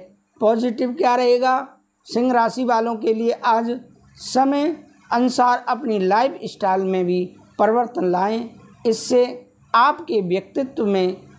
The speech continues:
निखार आएगा। साथ ही आपके कार्य योजनाबद्ध तरीके से बनते जाएंगे। घर में रिश्तेदारों की आवाजाही रहेगी तथा आपसी मेल मुलाकात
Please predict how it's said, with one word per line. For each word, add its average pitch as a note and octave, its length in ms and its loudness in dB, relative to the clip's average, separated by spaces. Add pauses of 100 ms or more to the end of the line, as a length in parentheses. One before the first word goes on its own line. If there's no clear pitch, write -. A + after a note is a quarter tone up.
निखार F#3 540 2
आएगा। F3 560 -2 (240)
साथ G#3+ 320 0
ही A#3+ 380 -4 (260)
आपके A#3+ 480 2
कार्य B3+ 360 0
योजनाबद्ध G#3 840 -2 (300)
तरीके C4+ 460 2
से G3+ 180 -2
बनते E3+ 400 -2
जाएंगे। G3+ 480 0 (340)
घर E3+ 260 2
में A3 300 -2 (320)
रिश्तेदारों A3 760 0
की F#3 220 -12 (140)
आवाजाही F#3+ 640 2
रहेगी E3 500 -2 (360)
तथा G3+ 300 2 (460)
आपसी A#3+ 520 0
मेल G#3+ 360 0
मुलाकात F#3 680 0